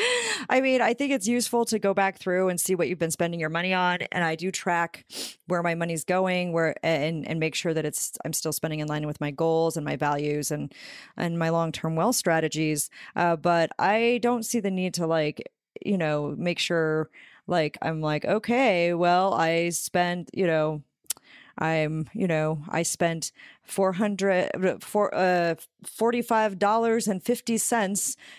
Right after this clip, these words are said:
going out to eat last week. So I only have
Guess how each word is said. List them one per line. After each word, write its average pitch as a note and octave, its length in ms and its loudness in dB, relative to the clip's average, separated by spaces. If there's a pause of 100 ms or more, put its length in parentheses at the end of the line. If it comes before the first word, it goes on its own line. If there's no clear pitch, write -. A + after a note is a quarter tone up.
(140)
going G3 320 2
out G3+ 240 0
to - 180 -4
eat B3 200 2
last E3+ 360 0
week. F3 280 0
So F#3 160 0
I E3 100 2
only G3 280 0
have F3 380 0